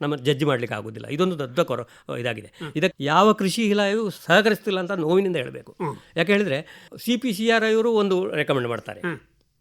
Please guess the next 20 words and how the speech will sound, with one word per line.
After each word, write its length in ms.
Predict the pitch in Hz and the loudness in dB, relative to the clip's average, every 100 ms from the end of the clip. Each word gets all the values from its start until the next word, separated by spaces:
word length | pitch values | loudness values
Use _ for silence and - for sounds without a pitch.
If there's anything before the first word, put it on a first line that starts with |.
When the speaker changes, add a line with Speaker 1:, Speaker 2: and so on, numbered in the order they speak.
| - | -6
Speaker 1:
ಇನ್ನೊಂದು 340 | 196 233 240 | 2 4 4
ಕೃಷಿ 260 | 226 202 233 | 2 0 4
ಭವನದಿಂದ 460 | 220 233 233 240 240 | 6 6 4 2 4
ಮತ್ತೊಂದು 380 | 226 254 226 | 4 4 4
ರೆಕಮೆಂಡ್ 360 | 147 135 123 120 | 2 2 -2 0
ಮಾಡ್ತಾರೆ. 340 | 113 - 113 | -6 -8 -14
Speaker 2:
ಹ್ಮ್. 520 | - 196 143 - - - | -6 -6 -6 -10 -16 -10
Speaker 1:
ಇ-, 300 | 220 254 240 | -8 -4 6
ಇದನ್ನು 220 | 254 247 | 6 10
ಯಾವುದು 380 | 240 220 180 156 | 10 10 8 2
ಕೃಷಿಕ 280 | 147 131 | -2 -2
ನಂಬುವುದು? 380 | 139 127 120 120 | -2 -2 -2 -6
Speaker 2:
ಹ್ಮ್. 480 | 120 _ - 165 - _ _ _ - | -12 _ -12 -10 -10 _ _ _ -10
Speaker 1:
ಅಲ್ಲಿಗೆ 640 | 190 208 208 208 196 185 | -4 2 4 4 4 4
ನಾವು 460 | 180 196 196 185 175 | 4 4 4 2 0
ತೆಕೊಂಡು 380 | 180 190 247 240 | 0 4 4 6
ಬರ್ಲಿಕ್ಕೆ 440 | 226 226 220 214 | 4 4 2 2
ಕೀಟನಾಶಕ 580 | 165 202 233 233 208 226 | 0 0 2 2 0 0
ಅಂಗಡಿಗೆ 380 | 202 208 233 226 | 0 2 2 4
ಹೋಗುವಾಗ 380 | 220 226 226 | 2 2 2